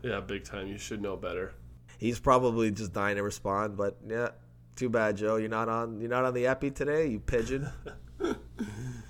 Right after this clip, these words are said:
Speaker 1: Okay. La-, shall we move on to the week ahead? Oh, sorry.
Speaker 2: Yeah, and a couple
Speaker 1: Yeah, that's right,
Speaker 2: questions,
Speaker 1: and a
Speaker 2: so.
Speaker 1: couple questions.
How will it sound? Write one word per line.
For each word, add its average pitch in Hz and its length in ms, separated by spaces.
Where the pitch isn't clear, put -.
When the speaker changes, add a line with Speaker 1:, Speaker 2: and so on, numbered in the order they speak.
Speaker 1:
Okay. 127 580
La-, 123 320
shall 139 220
we 139 80
move 139 200
on 135 200
to 135 120
the 123 100
week 127 200
ahead? 151 380
Oh, 123 140
sorry. 123 140
Speaker 2:
Yeah, 123 180
and 123 100
a 117 40
couple 104 300
Speaker 1:
Yeah, 123 120
that's - 180
right, 98 80
Speaker 2:
questions, 92 180
Speaker 1:
and 117 100
a 110 40
Speaker 2:
so. 87 60
Speaker 1:
couple 101 260
questions. - 640